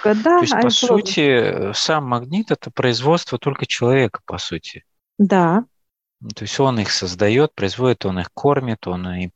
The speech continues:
Speaker 2: подкармливает потом, ну, дополнительно. То есть и в его понимании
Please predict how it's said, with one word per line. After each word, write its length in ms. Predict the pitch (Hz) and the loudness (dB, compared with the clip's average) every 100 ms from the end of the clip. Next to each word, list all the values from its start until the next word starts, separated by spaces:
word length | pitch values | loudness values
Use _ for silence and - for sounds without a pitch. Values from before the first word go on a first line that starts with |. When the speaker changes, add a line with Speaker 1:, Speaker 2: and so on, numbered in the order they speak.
| - | -6
Speaker 2:
подкармливает 880 | 92 - 107 127 131 123 117 120 - | -6 -2 0 0 0 -2 0 0 -2
потом, 680 | 87 - 85 80 80 80 92 _ | -10 -10 -12 -12 -14 -16 -20 _
ну, 200 | 117 120 | -10 -10
дополнительно. 720 | 92 - - 95 98 - 87 85 | -10 -8 -2 -2 -2 -8 -10 -10
То 80 | |
есть 160 | 90 - | -8 -6
и 60 | 92 | -8
в 120 | 92 | -4
его 360 | 104 110 127 | -2 2 2
понимании 760 | 101 85 87 95 98 90 90 87 | 2 -6 -8 -2 -2 -2 -6 -10